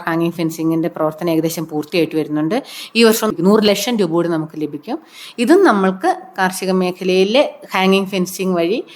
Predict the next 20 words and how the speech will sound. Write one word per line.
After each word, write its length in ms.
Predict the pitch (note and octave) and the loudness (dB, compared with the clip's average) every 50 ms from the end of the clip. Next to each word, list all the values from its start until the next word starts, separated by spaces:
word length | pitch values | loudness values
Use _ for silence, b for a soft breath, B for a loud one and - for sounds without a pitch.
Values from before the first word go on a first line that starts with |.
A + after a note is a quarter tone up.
| B B | B B
കാർഷിക 400 | G3 F#3+ F#3+ F#3+ - A3 G#3 G#3+ | 0 0 0 -2 -2 0 2 4
വിളകളിലെ 760 | G#3 G3 F#3 F#3 F#3 F3+ F#3+ G3 G3 G3+ G#3+ A#3 D4+ E4+ - - - | 4 4 4 4 4 4 4 4 4 4 4 4 4 2 0 -2 -2
വന്യമൃഗങ്ങളിൽ 460 | F#3+ F#3+ F#3+ F3+ F3+ F3+ F3+ F3 F3+ | 2 4 4 4 4 4 2 0 0
നിന്ന് 100 | F#3+ A3 | -2 -4
സംരക്ഷിക്കാനായിട്ട് 800 | A3 - G3 F3 D#3+ - - D#3+ D#3+ F3+ E3+ E3 D#3+ E3 F3 A#3+ | -4 -2 -2 -2 -4 -4 -8 -8 -6 -6 -4 -4 -2 -4 -2 -2
നമ്മൾക്ക് 340 | C#4+ B3+ A3+ G#3+ G#3+ - D3 | -2 -2 -2 -4 -4 -6 -8
പറ്റും. 280 | C#3+ C#3 - - - - | -10 -10 -10 -14 -10 -2
പിന്നെ 180 | C4+ B3+ C4+ C4+ | 2 2 4 4
ഈ 200 | - C4 C#4 D4 | 4 4 6 6
വർഷം 340 | D4 C#4+ C#4+ - D4 D4 C#4 - | 6 4 2 0 -4 -4 -4 -4
നമ്മൾ 220 | B3 A#3+ A#3+ B3 B3 | -4 -2 0 2 2
നടപ്പിലാക്കുന്ന 680 | A3+ G#3 A3 - A3 G#3+ G#3+ G#3 G#3 G#3 - G#3 G#3+ G3+ | 2 2 0 -2 -4 -2 -2 -2 -2 -2 0 2 4 4
ഒരു 80 | - | 4
പദ്ധതിയാണ് 560 | F#3+ - F3 F#3 - F#3 E3+ G3 F#3 F3+ G3+ | 4 2 0 0 0 0 2 4 4 4 4
ആർ 360 | G3+ G#3 - G3 G3 G3 G#3 G#3+ | 2 0 0 0 2 2 4 4
എ 120 | G#3+ A3+ | 4 4
ഡി 100 | G#3 A#3 | 4 2
എൻ 220 | G3+ F3 D#3+ D3+ | 2 2 0 0
എം 120 | C#3+ D3 D3 | -2 -6 -6
എസ്, 220 | D3 - - - | -8 -8 -12 -14